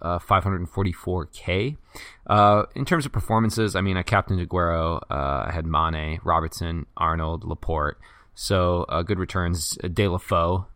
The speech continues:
with a nice return as well. Um, so solid, solid all-around performance from the team. Uh, overall rank, I finished, uh, one thousand one hundred sixty-nine. So I'm,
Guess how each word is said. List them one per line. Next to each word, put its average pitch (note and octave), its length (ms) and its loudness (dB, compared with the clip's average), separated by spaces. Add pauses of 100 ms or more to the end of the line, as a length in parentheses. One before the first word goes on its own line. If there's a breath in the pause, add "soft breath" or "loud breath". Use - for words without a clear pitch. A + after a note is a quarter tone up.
(140)
with - 160 -4
a F#2 40 0
nice E2+ 260 -2
return F2 260 -4
as D#2 160 -6
well. D2+ 400 0 (400 soft breath)
Um, G2+ 220 6
so A#2 320 4
solid, C3+ 920 2 (160)
solid C3+ 380 4 (100)
all-around F#2 540 4
performance E2+ 580 -4
from E2+ 220 -4
the D2+ 60 -6
team. D3 500 -2 (440 loud breath)
Uh, G#2 360 6 (100)
overall F3+ 380 6
rank, D3 600 2
I A2+ 100 2
finished, - 480 0
uh, G2 260 6
one A2 240 4
thousand A#2 540 4
one F#2+ 160 2
hundred F#2+ 320 2
sixty-nine. D2 1000 -4 (400 soft breath)
So F#2 760 2
I'm, A2 420 4